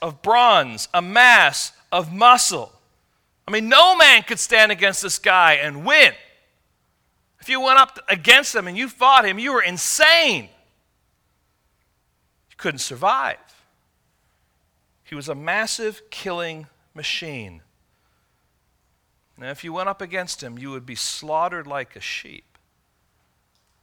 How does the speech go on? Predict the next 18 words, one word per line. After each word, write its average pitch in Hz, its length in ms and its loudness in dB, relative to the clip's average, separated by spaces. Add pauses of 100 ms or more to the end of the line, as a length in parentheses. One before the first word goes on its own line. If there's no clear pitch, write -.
You'd 147 80 -18
be 151 120 -8
ripped 185 280 -6
apart 208 400 -2
and 139 100 -8
scattered 196 560 -2
on 175 160 -4
the 151 60 -12
battlefield. 185 640 -2
You 196 140 -10
would 208 100 -10
be 233 120 -8
the 196 140 -4
laughing 233 600 2
stock 202 640 0 (2500)
of 139 100 -18
the 147 60 -20
Philistines. 135 560 -18